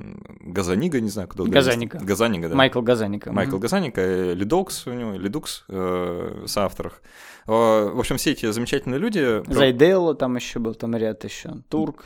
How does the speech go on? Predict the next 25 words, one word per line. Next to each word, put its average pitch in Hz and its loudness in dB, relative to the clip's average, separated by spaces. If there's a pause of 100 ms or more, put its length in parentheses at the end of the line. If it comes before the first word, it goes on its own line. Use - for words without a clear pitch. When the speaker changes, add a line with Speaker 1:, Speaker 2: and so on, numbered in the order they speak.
Speaker 2:
там 123 -4
много 110 -2
достаточно - -10
Speaker 1:
Да, 101 2
ну, 101 0
Speaker 2:
было. 139 2
Speaker 1:
я 120 6
Speaker 2:
У - 8
Speaker 1:
всех 120 2
Speaker 2:
них, 123 -2
у 131 2
Speaker 1:
не, 135 2
Speaker 2:
них 127 2
в 117 -6
Speaker 1:
всех 120 4
не 113 2
Speaker 2:
группе. 107 0
Speaker 1:
читал, 135 2
только 104 -2
вот 87 -4
<laughs> 120 4
Speaker 2:
Мгм. 131 0
Speaker 1:
только 127 4
некоторых 110 2
успел. - -4